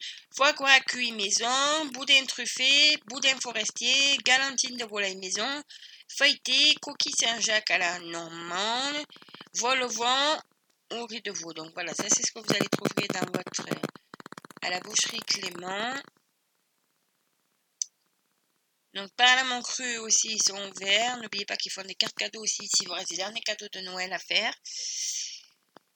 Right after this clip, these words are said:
Euh, voilà, s'il vous reste encore quelques cadeaux de Noël à faire, c'est le moment.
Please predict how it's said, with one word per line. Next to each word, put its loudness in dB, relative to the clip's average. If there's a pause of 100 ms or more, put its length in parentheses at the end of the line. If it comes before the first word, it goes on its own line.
(460)
Euh, 6
voilà, 0
s'il 0
vous -14
reste -6
encore -4
quelques -8
cadeaux 0
de -12
Noël -6
à -2
faire, -2
c'est -2
le -4
moment. -10